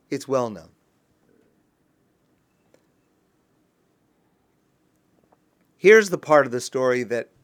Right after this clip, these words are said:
the Rav, Rav Soloveitchik, heard from his father.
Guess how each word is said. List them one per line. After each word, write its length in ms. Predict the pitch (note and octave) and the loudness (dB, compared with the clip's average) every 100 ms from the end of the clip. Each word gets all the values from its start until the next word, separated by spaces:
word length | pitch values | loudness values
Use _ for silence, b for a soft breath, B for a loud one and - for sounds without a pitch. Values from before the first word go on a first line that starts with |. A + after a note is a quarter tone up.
| _ | _
the 120 | A2 A#2 | -12 -4
Rav, 380 | C3+ D3 B2+ | 0 0 0
Rav 140 | A#2 G#2 | -4 -6
Soloveitchik, 640 | B2 A#2+ A2+ C3+ C3 A#2+ | -4 -4 -2 -4 -4 -6
heard 240 | B2 B2 - | -4 -6 -4
from 160 | A2+ | -12
his 160 | G#2+ - | -12 -10
father. 360 | F#2+ G2 F2 | -10 -10 -14